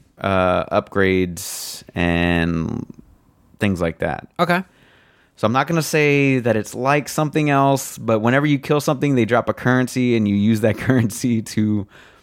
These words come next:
Speaker 1: then
Speaker 2: level up.
Speaker 1: <laughs> level
Speaker 2: And if
Speaker 1: your
Speaker 2: you die,
Speaker 1: character.
Speaker 2: you might lose that s-,
Speaker 1: You might lose that currency,
Speaker 2: if you
Speaker 1: yeah.
Speaker 2: die on your way back to it.
Speaker 1: Correct. I'm
Speaker 2: Okay.
Speaker 1: not, I'm not gonna say what type of game
Speaker 2: It
Speaker 1: that is.
Speaker 2: sounds, it rhymes with O's.
Speaker 1: Yeah, yeah, yeah. <laughs> Bowls-like.
Speaker 2: And bowls,
Speaker 1: It's a,
Speaker 2: bowls-like.
Speaker 1: it's a bowls-like.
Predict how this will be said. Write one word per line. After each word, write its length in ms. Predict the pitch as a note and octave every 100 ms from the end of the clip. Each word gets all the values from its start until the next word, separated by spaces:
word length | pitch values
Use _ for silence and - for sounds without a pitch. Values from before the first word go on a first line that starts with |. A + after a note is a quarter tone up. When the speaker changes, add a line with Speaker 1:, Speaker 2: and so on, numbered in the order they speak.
| _
Speaker 1:
then 160 | G#2 A#2+
Speaker 2:
level 260 | A2+ A#2+ A2
up. 320 | B2 C3 -
Speaker 1:
<laughs> 0 |
level 220 | - G#3+ C#3
Speaker 2:
And 100 | C#3
if 40 |
Speaker 1:
your 80 | D3
Speaker 2:
you 40 | C#3
die, 60 |
Speaker 1:
character. 200 | C3+ C#3+
Speaker 2:
you 60 | C3
might 180 | C3 B2+
lose 120 | C3
that 160 | C#3 -
s-, 80 | D3
Speaker 1:
You 180 | D3
might 260 | D3+ D3 D3
lose 220 | D3 D3+
that 160 | C#3+ C3+
currency, 320 | C3+ B2 D3
Speaker 2:
if 60 | C3
you 60 |
Speaker 1:
yeah. 260 | C#3 C3 C3+
Speaker 2:
die 100 | C3
on 100 | C3
your 100 | B2
way 120 | B2
back 200 | B2+ C3
to 120 | C#3
it. 100 | C3
Speaker 1:
Correct. 380 | - C3 G#2+ G#2 -
I'm 160 | D#3
Speaker 2:
Okay. 100 | F3 A2
Speaker 1:
not, 40 | A#2+
I'm 160 | C3
not 160 | C#3+ C3+
gonna 180 | D3+ D3
say 320 | - C3+ C3+
what 300 | C3+ E3 -
type 240 | G#3+ A#3+
of 80 | B3+
game 180 | B3+ C4
Speaker 2:
It 40 |
Speaker 1:
that 120 | C4
is. 60 | C4+
Speaker 2:
sounds, 360 | F#3+ G#3 A3+ -
it 120 | F#3
rhymes 300 | E3+ F#3+ G3
with 100 | G#3 -
O's. 580 | F#3 D3 D3 F3+ F3
Speaker 1:
Yeah, 220 | C3+ C3 B2
yeah, 520 | A#2 A2+ A2+ A2+ B2 -
yeah. 760 | C#3 - C3+ F3+ - G3+ G#3+ G#3 A3
<laughs> 60 | A3
Bowls-like. 680 | B2+ D3 D3 B2 A#2 G#2+ -
Speaker 2:
And 220 | C3 C3
bowls, 480 | B2+ B2+ B2 C#3+ C3+
Speaker 1:
It's 80 | C#3
a, 20 |
Speaker 2:
bowls-like. 420 | B2+ B2 B2 G#2+
Speaker 1:
it's 80 | A2+
a 40 | B2+
bowls-like. 600 | A2+ C#3 B2 B2 G#2+ -